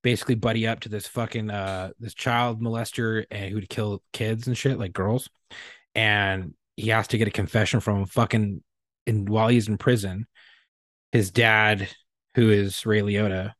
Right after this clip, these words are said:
ends up having a fucking stroke while he's there and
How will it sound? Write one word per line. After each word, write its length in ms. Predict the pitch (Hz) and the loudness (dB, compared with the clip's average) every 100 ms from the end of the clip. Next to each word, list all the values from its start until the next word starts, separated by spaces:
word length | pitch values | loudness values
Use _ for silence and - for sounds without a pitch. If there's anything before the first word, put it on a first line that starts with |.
| _ | _
ends 200 | - 113 | -2 0
up 100 | 107 - | 0 0
having 500 | 110 107 104 95 92 | 0 0 0 -2 -8
a 60 | 101 | -4
fucking 300 | 113 - 95 | -4 -4 -8
stroke 420 | - 117 113 98 _ - | -2 0 0 -2 _ -8
while 120 | 98 | -4
he's 140 | 95 | -4
there 320 | 90 107 101 92 | -2 -2 -2 -4
and 200 | 85 | -6